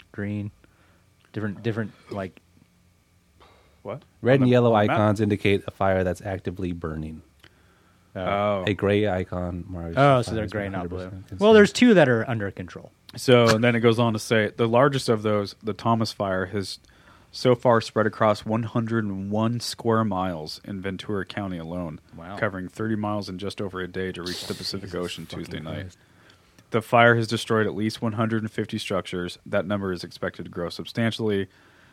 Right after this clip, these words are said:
Speaker 2: The latest incident report of twelve thousand structures as threatened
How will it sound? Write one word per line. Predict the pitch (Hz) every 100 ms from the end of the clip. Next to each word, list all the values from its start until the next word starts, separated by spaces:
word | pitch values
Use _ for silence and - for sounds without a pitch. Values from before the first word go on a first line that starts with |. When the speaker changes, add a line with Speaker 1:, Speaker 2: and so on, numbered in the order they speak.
| _
Speaker 2:
The | 110
latest | 110 110 113 113
incident | 107 104 92
report | - 107 104
of | 76 92
twelve | - 117 113 107
thousand | - 104 110 104 101
structures | - 98 - 92 85 - _ _ -
as | 92 -
threatened | 98 82 80 80